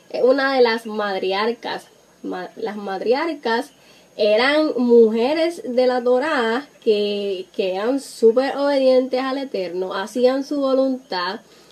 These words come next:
y obedecían los mandamientos. Pero Sara era una mujer que,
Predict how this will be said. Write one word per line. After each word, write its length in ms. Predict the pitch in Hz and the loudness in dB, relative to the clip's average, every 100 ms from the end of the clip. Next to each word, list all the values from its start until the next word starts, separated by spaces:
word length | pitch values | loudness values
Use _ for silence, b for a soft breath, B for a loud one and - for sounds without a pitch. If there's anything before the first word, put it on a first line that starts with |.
| B | B
y 120 | 262 | 4
obedecían 520 | 233 214 202 208 190 196 | 6 6 2 -2 -4 -4
los 120 | 185 | -6
mandamientos. 880 | 190 185 180 185 294 381 339 175 170 _ _ _ _ _ _ - - - | -6 -6 -4 0 2 2 -2 -6 -12 _ _ _ _ _ _ -20 -20 -6
Pero 280 | 240 285 320 | 0 2 0
Sara 560 | 311 220 208 202 247 _ - - b b b | 0 -2 -2 -4 -8 _ -20 -20 b b b
era 280 | 208 196 196 | -2 -2 0
una 120 | 214 | 0
mujer 760 | 233 262 302 294 226 214 240 285 _ | 2 2 2 2 4 2 0 -2 _
que, 680 | - 214 196 190 180 175 | 0 0 2 -2 -4 -6